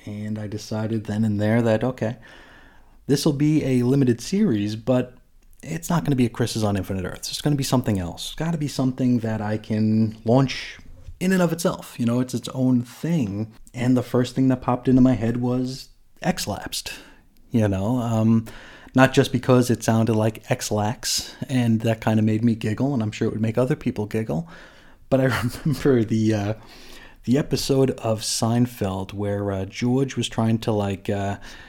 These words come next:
trying to make his name memorable to a woman, like, get it stuck in her head. And I don't remember the particulars of the episode. It's been a little while since I've seen it, but, uh, he said his name with the inflection of the By Menon, um, a jingle. So it was Costanza. <laughs>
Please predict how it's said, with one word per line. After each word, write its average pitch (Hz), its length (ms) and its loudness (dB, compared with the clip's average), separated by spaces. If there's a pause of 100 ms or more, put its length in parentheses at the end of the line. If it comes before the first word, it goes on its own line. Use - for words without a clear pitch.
(320)
trying 160 240 6
to 147 60 4
make 139 260 4
his 120 260 0
name 113 480 6
memorable 113 560 6 (160)
to - 140 4
a 107 80 6
woman, 95 300 2
like, 98 180 -4
get 139 140 8
it 127 120 -4
stuck - 340 -6
in 117 80 2
her 101 120 0
head. 92 520 -4 (560)
And 135 180 -2
I 135 100 0
don't 151 160 2
remember 143 280 4
the 120 80 0
particulars 104 640 0
of 98 100 2
the 98 120 2
episode. 104 340 0
It's 107 100 -2
been 139 120 0
a 123 60 0
little 113 160 0
while 107 200 0
since 98 180 -4
I've 98 120 -8
seen 123 180 2
it, 104 120 -6
but, 98 260 -4
uh, 104 200 2
he 123 180 -2
said 135 280 -2
his 117 200 0
name 120 360 6
with 117 140 0
the 110 80 2
inflection 110 520 0
of 98 180 -4
the 98 180 0
By 107 320 0
Menon, 107 600 4 (100)
um, 92 600 -2 (160)
a 113 140 -4
jingle. 127 500 2 (240)
So - 140 -2
it 98 40 0
was 98 100 -6
Costanza. 110 920 0
<laughs> - 40 -20